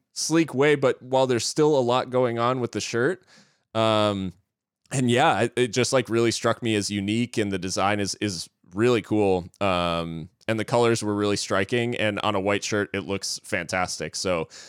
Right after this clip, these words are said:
yeah, never thought I would really praise Orlando City for doing anything well,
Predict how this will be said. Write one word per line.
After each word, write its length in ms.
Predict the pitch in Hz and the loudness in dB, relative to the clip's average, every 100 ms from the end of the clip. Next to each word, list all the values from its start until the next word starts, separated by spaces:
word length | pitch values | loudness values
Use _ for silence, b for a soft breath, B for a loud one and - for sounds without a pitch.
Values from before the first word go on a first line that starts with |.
| B | B
yeah, 240 | 117 107 - _ | -2 -2 -4 _
never 320 | 104 135 170 | -4 0 2
thought 200 | 165 151 | 2 4
I 40 | 135 | 4
would 160 | 123 | 2
really 380 | 110 117 104 87 - _ | 2 2 2 0 -6 _
praise 320 | 123 110 101 | 0 0 0
Orlando 360 | 104 101 104 95 | 0 0 0 -2
City 260 | 107 98 | -2 -2
for 260 | 92 92 90 - | -2 -4 -4 -4
doing 260 | 113 95 87 | -4 -2 -4
anything 560 | 98 110 147 147 160 - | -4 -2 -2 -2 -4 -2
well, 440 | 165 165 185 - | 2 2 0 -6